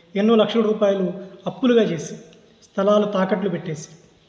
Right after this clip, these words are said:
కొంతమంది స్త్రీమూర్తులు వాడి మెడలో ఉన్నటువంటి బంగారాన్ని తీసుకెళ్ళి బ్యాంకులో పెట్టేసి, "నా కొడుకు మంచి భవిష్యత్తు చూడాలి, బాగా చదవాలి, గొప్ప స్థాయికి వెళ్ళాలనేటువంటి ఆలోచనతోటి ఆ స్త్రీమూర్తులు ఉన్నటువంటి బంగారాన్ని కూడా తీసుకెళ్ళి బ్యాంకులో పెట్టేసి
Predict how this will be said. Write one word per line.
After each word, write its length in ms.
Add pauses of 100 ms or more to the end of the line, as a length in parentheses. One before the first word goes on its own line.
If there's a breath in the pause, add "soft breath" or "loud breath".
(180)
కొంతమంది 320
స్త్రీమూర్తులు 560
వాడి 140
మెడలో 240
ఉన్నటువంటి 380
బంగారాన్ని 480
తీసుకెళ్ళి 280
బ్యాంకులో 340
పెట్టేసి, 500 (360 loud breath)
"నా 80
కొడుకు 320
మంచి 260
భవిష్యత్తు 420
చూడాలి, 420 (420)
బాగా 360
చదవాలి, 420 (500)
గొప్ప 180
స్థాయికి 440
వెళ్ళాలనేటువంటి 640
ఆలోచనతోటి 760 (260 loud breath)
ఆ 60
స్త్రీమూర్తులు 600
ఉన్నటువంటి 380
బంగారాన్ని 480
కూడా 120
తీసుకెళ్ళి 340
బ్యాంకులో 320
పెట్టేసి 500